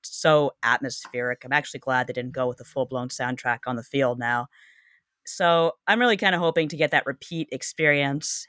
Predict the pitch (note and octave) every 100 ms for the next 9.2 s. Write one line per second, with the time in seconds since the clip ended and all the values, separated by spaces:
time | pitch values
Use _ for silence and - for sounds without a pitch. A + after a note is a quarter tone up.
0 | - D3 C#3+ G3+ G#3 F#3 F3 C#3 - C3+
1 | C3 C#3 C#3 D3 C3+ - - _ _ -
2 | - G3 A3 - - E3 D#3 D#3 D3+ D3
3 | E3 D#3 - - E3 C#3+ D#3 C#3 C#3+ C3
4 | C3 C3+ C3+ C3 - C3+ - C#3 C3+ C3
5 | C3+ B2+ - C#3 C3 C3 B2+ - C3+ B2+
6 | B2 B2+ B2 B2 F#2 - D3 C#3 C3+ _
7 | - - _ - - - G3 F#3+ - C3
8 | _ _ _ _ _ - C#4 F3 D#3 -
9 | G2+